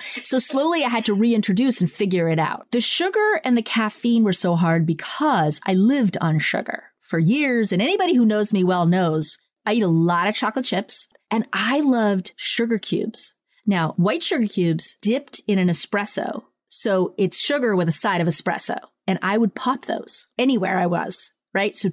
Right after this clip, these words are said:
the chew of it. And I think, and also little jams, like in hotel rooms, you know, you get, you can get toast and jam, and they give you the little, the little containers of jam. Well, I would eat all the little containers of jam. Forget the toast. I didn't care about the toast. And I'm saying that's the addiction that I had.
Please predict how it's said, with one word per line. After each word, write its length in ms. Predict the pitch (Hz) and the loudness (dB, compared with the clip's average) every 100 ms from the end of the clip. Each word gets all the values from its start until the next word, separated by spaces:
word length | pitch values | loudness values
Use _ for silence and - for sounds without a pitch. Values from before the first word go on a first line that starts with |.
| - | -2
the 80 | 196 | -4
chew 400 | - - 285 247 | -2 0 2 2
of 120 | 165 | 0
it. 180 | - - _ | -4 -8 _
And 160 | 233 240 | 0 2
I 120 | 233 | 0
think, 340 | - 302 285 - | -2 -2 -2 0
and 100 | 247 | -2
also 260 | 233 277 285 | 0 0 2
little 240 | 247 240 | 4 2
jams, 360 | 214 214 214 208 | 2 0 0 0
like 120 | 196 | 0
in 60 | |
hotel 340 | 190 185 - 185 | 2 2 2 2
rooms, 280 | 240 269 233 | 2 4 4
you 60 | |
know, 80 | 240 | 2
you 180 | 269 254 | 2 0
get, 240 | 190 185 - | 0 -2 -2
you 80 | |
can 140 | 170 175 | 0 0
get 240 | 180 - | 0 -4
toast 320 | - 190 190 | 0 0 2
and 120 | 180 147 | 2 2
jam, 240 | 175 165 - - | 0 -2 -6 -4
and 120 | 196 | 0
they 40 | 190 | 2
give 160 | 208 | 2
you 80 | 226 | 2
the 120 | 190 | 2
little, 520 | 170 175 190 185 180 _ | 2 4 4 2 0 _
the 100 | 175 | 0
little 160 | 185 190 | 2 2
containers 400 | 185 196 185 175 | 2 2 2 2
of 60 | |
jam. 260 | 151 175 202 | 2 2 0
Well, 80 | - | 0
I 120 | 190 | 0
would 140 | 220 214 | 0 2
eat 160 | 196 - | 0 2
all 160 | 170 170 | 2 2
the 100 | 175 | 2
little 240 | 165 156 | 0 0
containers 420 | - 160 160 151 | 0 0 2 0
of 60 | 156 | -2
jam. 280 | 170 - - | -2 -4 -4
Forget 280 | 196 226 | -4 -4
the 60 | 214 | -4
toast. 360 | - - - - | -4 -4 -4 0
I 60 | |
didn't 140 | 175 - | 0 0
care 100 | 175 | -2
about 160 | 160 | -2
the 60 | - | -4
toast. 340 | - - - - | -6 -4 -4 -2
And 100 | 262 | 0
I'm 160 | 285 | 2
saying 340 | 320 381 330 240 | 2 2 2 0
that's 300 | 240 294 - | -2 -2 -2
the 140 | 285 254 | 2 2
addiction 520 | 180 190 - 165 151 | 2 -2 -2 0 0
that 120 | - | -2
I 80 | - | -6
had. 420 | - - - | -8 -8 -8